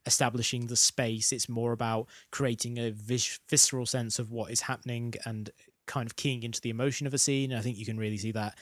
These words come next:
in all of the dogfights in Top Gun, which are kind of confusing in that you're often just seeing planes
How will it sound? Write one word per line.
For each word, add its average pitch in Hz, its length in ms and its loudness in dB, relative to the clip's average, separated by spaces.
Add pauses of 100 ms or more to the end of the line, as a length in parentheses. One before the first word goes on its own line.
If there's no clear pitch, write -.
(400)
in 110 440 -2
all 123 400 0
of 113 180 -4
the 113 420 0
dogfights 120 720 0
in 110 180 -6
Top - 280 -4
Gun, 120 360 -2
which - 520 -2 (480)
are 107 500 2
kind 156 300 0
of - 80 -4
confusing 156 760 0 (140)
in 117 460 -4 (280)
that 117 160 0
you're 120 160 0
often 117 280 -4
just 120 160 0
seeing 110 280 0 (120)
planes 110 480 0